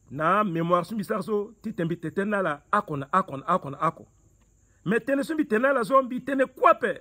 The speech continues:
Amena ngba ti tete na la vo livre ni. Ande gbanda gba. De kangu.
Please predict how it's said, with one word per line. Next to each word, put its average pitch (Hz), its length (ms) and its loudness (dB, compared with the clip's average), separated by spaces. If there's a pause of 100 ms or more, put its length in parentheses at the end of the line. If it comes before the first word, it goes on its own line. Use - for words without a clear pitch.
(140)
Amena 233 380 0
ngba 185 180 0
ti 240 120 -8
tete 185 280 -4
na 208 120 0
la 226 100 2
vo 165 180 -2
livre 202 280 0
ni. 247 120 -2
Ande 277 280 0
gbanda 285 300 4
gba. 262 280 -2 (880)
De 160 120 -2 (320)
kangu. 175 420 -2